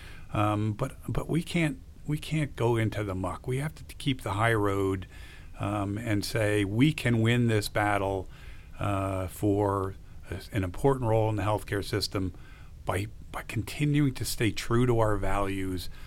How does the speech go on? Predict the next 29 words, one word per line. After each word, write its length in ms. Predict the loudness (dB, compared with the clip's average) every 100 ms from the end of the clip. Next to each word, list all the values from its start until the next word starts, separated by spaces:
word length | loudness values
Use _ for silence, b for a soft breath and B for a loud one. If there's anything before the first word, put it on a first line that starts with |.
| B
of 220 | -6 -4
team 320 | -2 4 4
practice, 640 | 4 4 4 2 0 -2 -2
patient 500 | 4 4 4 0 0
care, 460 | -2 0 0 -2 B B -8
high 300 | 2 4 4
quality, 760 | 4 4 6 4 2 -2 -4 0
access 500 | 0 0 2 2 2
to 140 | -4
care, 580 | -4 0 2 2 2 0 B B B
sensitivity 920 | -6 6 6 8 4 6 6 6 4 4
to 200 | 2 -2 -2
cultures, 800 | 2 2 4 4 6 6 4 -4 B B B B -14 -14 2
understanding 680 | 8 8 8 4 4 4 4 2
of 140 | 2
the 100 | -2
family 580 | 0 2 4 4 4 2
and 140 | 2
the 80 | 2
workplace 640 | 6 4 4 -2 0 0 -2
and 120 | -2
the 80 | 2
home 280 | 4 4
environment, 500 | 2 2 2 0 0
all 100 | 2
the 60 | 2
things 220 | 0 0
we 100 | 0
do, 380 | 0 0 0